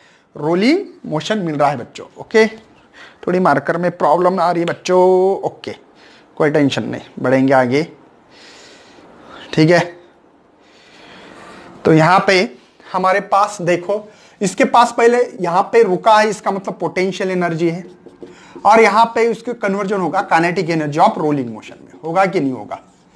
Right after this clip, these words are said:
और बच्चों यहाँ पे मैंने रखा, रखा है ना उसको, अभी तो फिलहाल में रखा है, तो उसकी पोटेंशियल एनर्जी अभी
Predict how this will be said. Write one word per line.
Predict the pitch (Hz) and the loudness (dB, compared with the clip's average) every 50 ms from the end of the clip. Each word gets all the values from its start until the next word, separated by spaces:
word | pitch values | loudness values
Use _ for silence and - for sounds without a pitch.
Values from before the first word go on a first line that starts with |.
| - _ _ _ - - - - - - - | -20 _ _ _ -20 -20 -20 -12 -2 2 4
और | 220 | 4
बच्चों | 214 196 214 - 254 | 4 4 4 2 2
यहाँ | 240 208 190 247 | 2 2 2 2
पे | 262 - 269 | 4 4 4
मैंने | 269 285 269 277 262 | 4 6 6 4 4
रखा, | 254 - - - 226 - - | 4 2 -2 -4 -4 -4 -2
रखा | - 175 180 - - 277 | -4 -4 -2 0 0 2
है | 254 | 2
ना | 208 220 294 | 2 2 0
उसको, | 302 - - - 202 | -2 -2 0 0 2
अभी | 202 196 302 | 2 2 0
तो | - - 285 | 0 0 -2
फिलहाल | 285 - - 254 277 285 285 | -2 0 2 2 4 4 4
में | 302 302 | 2 2
रखा | 262 - - - - | 0 0 -6 -10 -16
है, | - - _ _ _ _ - | -18 -20 _ _ _ _ -10
तो | 233 | -8
उसकी | 226 - - 262 | -8 -8 -8 -8
पोटेंशियल | - - 233 233 269 277 285 269 285 254 | -4 -4 -2 2 2 2 2 2 0 0
एनर्जी | 262 262 262 247 226 247 | 0 0 -2 -2 -2 -4
अभी | 233 208 208 220 | -4 -6 -6 -12